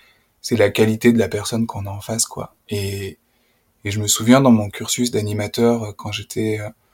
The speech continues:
salarié associatif, euh, au pied à terre à Chiac, euh, on avait les, les rencontres, euh, du réseau Éducation à l'environnement Auvergne.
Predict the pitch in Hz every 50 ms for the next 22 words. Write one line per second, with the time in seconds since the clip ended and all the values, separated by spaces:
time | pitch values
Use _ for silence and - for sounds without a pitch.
0 | _ _ _ _ _ _ _ _ _ - - - 113 110 107 104 107 107 113 110
1 | 107 - - 113 - - 113 110 - - - 120 117 117 - - 110 104 101 98
2 | 98 101 107 - _ _ - - _ _ _ - - _ _ _ _ - _ -
3 | 120 101 - - - 110 104 - - 127 123 123 120 110 104 - - - 107 123
4 | 160 185 - - 117 107 104 101 110 107 - _ _ 107 101 101 104 101 104 113
5 | 127 139 143 131 117 107 104 101 98 98 107 - _ _ _ _ _ _ _ _
6 | _ _ _ _ _ - 107 107 104 113 123 131 127 - - 147 156 175 190 -
7 | - - - 120 110 110 107 107 104 101 101 101 101 98 101 101 - - - -
8 | _ 117 107 120 117 120 135 135 120 117 131 127 123 123 - _ _ _ _ _
9 | - 120 123 135 143 - 135 123 - 143 131 123 120 120 117 120 113 117 117 117
10 | 117 113 113 110 104 104 101 98 101 101 117